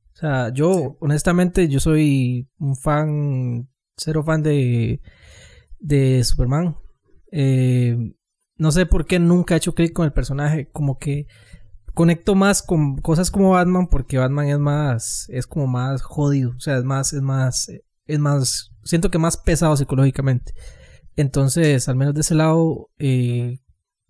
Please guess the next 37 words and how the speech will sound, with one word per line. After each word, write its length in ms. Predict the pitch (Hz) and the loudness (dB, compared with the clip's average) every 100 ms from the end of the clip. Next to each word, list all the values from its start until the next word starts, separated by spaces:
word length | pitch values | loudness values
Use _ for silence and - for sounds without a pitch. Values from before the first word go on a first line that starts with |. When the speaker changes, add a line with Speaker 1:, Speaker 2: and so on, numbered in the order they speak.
| _ | _
Speaker 1:
como 300 | 160 143 131 | -2 -2 -2
que 520 | - 131 123 120 113 123 | -2 0 0 -2 -4 -6
es 120 | 196 | -4
más 140 | 147 139 | 0 0
fácil 240 | 156 151 | 0 0
para 140 | 135 127 | 0 0
mí 80 | |
hacer 160 | 127 131 | 0 -2
clic 160 | - 131 | -4 0
con, 140 | 135 131 - - | 0 -2 -8 -12
con 420 | 135 117 117 117 - | -6 -4 -4 -8 -6
Batman. 380 | 143 139 151 165 | -4 -2 -4 -8
Speaker 2:
Mm. 200 | 135 123 107 - - - - | -10 -10 -12 -18 -20 -10 0
Speaker 1:
Eh, 240 | 156 147 | 2 2
pero 220 | - 165 156 | 4 4 4
la 120 | 147 | 4
idea, 500 | 147 170 185 208 - - | 4 4 2 -2 -6 -2
cuando, 680 | 160 147 147 139 135 127 147 _ _ _ _ - | 0 2 2 2 2 -2 -6 _ _ _ _ -4
eh, 120 | 151 | 0
la 100 | 139 | 2
idea 160 | 139 160 | 4 4
me 80 | |
la 100 | 175 | 4
dan, 240 | 147 151 165 | 4 2 0
o 80 | 147 | 0
sea, 300 | 156 131 123 | 2 2 2
una 240 | 127 143 | 2 2
vez, 340 | 143 147 - - | 0 0 -6 -6
de 80 | 123 | -6
hecho 140 | 147 | 0
fue 120 | 135 | 0
una 140 | 143 147 | 0 -2
conversación 520 | 131 127 120 120 131 | -4 -4 -2 -4 -4
casual 600 | 156 143 143 147 139 120 - - | -4 -2 -2 -2 -4 -6 -10 -20
con, 500 | - - 104 98 120 - - - | -18 -12 -12 -10 -12 -16 -20 -16
con 200 | - 120 | -8 -2
Graving. 500 | 127 151 139 160 | 0 0 0 -4